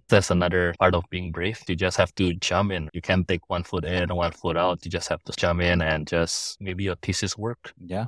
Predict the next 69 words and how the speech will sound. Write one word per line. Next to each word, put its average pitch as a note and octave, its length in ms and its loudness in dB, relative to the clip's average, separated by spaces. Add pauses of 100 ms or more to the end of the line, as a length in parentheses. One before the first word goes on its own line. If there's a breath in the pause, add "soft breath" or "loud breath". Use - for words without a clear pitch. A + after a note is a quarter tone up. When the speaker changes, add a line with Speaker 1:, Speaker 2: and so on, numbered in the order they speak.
(120)
Speaker 1:
Just F2 160 -6
Speaker 2:
And E2+ 160 -4
Speaker 1:
like F#2 100 -4
Speaker 2:
then F#2 100 -2
Speaker 1:
that. F2 100 -4
Speaker 2:
let's F#2 140 -4
see. F2+ 280 -8
Awesome. F2+ 460 -4
Looking A2+ 220 0
forward A2+ 200 4
to G#2+ 60 2
see G#2+ 140 -2
how G#2 160 2
that F2+ 200 -2
pans F2+ 280 -2
out F2 140 2
in F2 60 -4
the E2+ 60 -6
future F2+ 300 -10
as F2 160 -8
well. F2 200 -8
Speaker 1:
Yeah. F2+ 220 -10
Speaker 2:
On C3+ 140 8
that D#3 120 6
note, C#3 220 10
I'd A#2+ 100 4
love A#2+ 120 4
to A#2 100 0
kind B2+ 140 4
of A2+ 60 2
summarize A#2 340 4
the G#2 60 -4
three A2+ 220 -2
big A2 180 -2
takeaways G2 360 -4
I G2 40 -6
got F2+ 120 -6
from F#2 80 -4
this F2+ 120 -4
conversation. F2+ 580 -6
First D3+ 180 6
of B2 80 6
all, C3 80 8
thank B2+ 140 2
you B2+ 60 2
so C#3+ 100 2
much C3 160 4
for G#2+ 140 0
sharing G#2+ 500 2
about F2+ 420 -2 (100)
Indonesia. G#2 760 2
And A#2 120 2
I A#2 60 2
think C#3+ 140 4
it A#2+ 40 6
was A2 100 4
very A2 160 2
interesting G2+ 320 -2
because F#2+ 340 -4 (100)
we A2 80 0
don't, B2 160 4
didn't A#2+ 200 4
just A2+ 180 -2
talk A#2 100 0
about F2+ 220 -4
Indonesia F#2+ 400 -6
as F2 160 -4
a - 80 -8
market, F2+ 480 -6